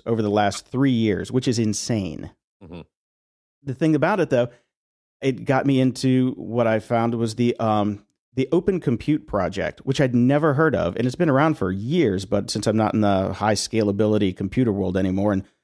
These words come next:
Speaker 1: frankly, never, ever wanna go back.
Speaker 2: Yeah.
Speaker 1: <laughs> Um,
Speaker 2: <laughs>
Speaker 1: this is like a consortium of big companies who are working together to make open hardware, uh, data center,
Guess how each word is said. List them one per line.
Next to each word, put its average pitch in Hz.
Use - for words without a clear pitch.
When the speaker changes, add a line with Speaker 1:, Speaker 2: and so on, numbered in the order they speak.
Speaker 1:
frankly, 123
never, 117
ever 110
wanna 104
go 90
back. 107
Speaker 2:
Yeah. 82
Speaker 1:
<laughs> -
Um, 131
Speaker 2:
<laughs> -
Speaker 1:
this 214
is 294
like 262
a 214
consortium 147
of 120
big 175
companies 120
who 139
are 120
working 151
together 117
to -
make 135
open 151
hardware, 110
uh, 101
data 139
center, 107